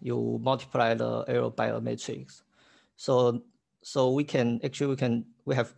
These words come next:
also two ways to choose, uh, C I here. We can choose C I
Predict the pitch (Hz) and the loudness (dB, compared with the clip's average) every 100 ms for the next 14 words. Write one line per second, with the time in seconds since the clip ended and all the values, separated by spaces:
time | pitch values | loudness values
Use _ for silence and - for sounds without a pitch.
0 | - 151 143 147 139 143 131 120 - 123 | -8 -2 -2 -2 -4 -2 0 -2 -6 -12
1 | - 117 120 - - 113 113 110 - 120 | -8 -6 -8 -12 -8 -6 -6 -8 -6 -2
2 | 117 113 127 113 135 120 117 - 123 120 | -2 -4 -8 -8 -10 -8 -8 -6 -6 -6
3 | - 127 117 120 | -4 0 0 -2